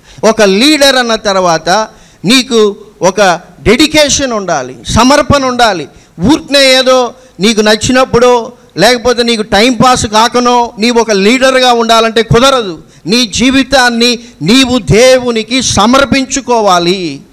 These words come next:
క్రీస్తు అలా తన జీవితాన్ని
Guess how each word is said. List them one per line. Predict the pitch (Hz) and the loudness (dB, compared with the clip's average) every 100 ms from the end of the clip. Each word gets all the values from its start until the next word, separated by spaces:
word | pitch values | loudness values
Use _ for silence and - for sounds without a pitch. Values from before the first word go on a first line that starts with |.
| - - - | -20 -20 -4
క్రీస్తు | 214 254 285 - - - 262 226 - - | 0 2 0 0 -4 -2 -2 -2 -6 -4
అలా | 175 220 240 233 | -2 0 0 -2
తన | 220 208 | -4 -4
జీవితాన్ని | 202 170 202 220 214 220 202 185 180 175 175 | -4 -4 -2 -2 -2 -2 0 0 0 0 0